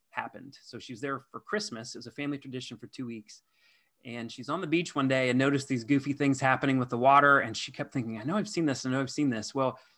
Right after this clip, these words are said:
she had aced, um, her meteorology quiz two weeks prior to going on break.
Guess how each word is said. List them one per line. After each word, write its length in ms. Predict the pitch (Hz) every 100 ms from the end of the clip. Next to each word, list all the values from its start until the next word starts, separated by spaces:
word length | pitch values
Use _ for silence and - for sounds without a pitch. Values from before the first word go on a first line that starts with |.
| _
she 220 | - - 175
had 180 | - -
aced, 520 | 147 147 123 - - _ _ _ _
um, 340 | - 117 110 107
her 380 | 131 139 120 117
meteorology 720 | 135 147 147 131 143 151 123
quiz 540 | 107 123 107 113 - - _ _ _ _ _
two 120 | - 160
weeks 200 | 143 -
prior 300 | - 135 135
to 80 | 127
going 180 | 123
on 160 | 117 104
break. 440 | 123 131 113 -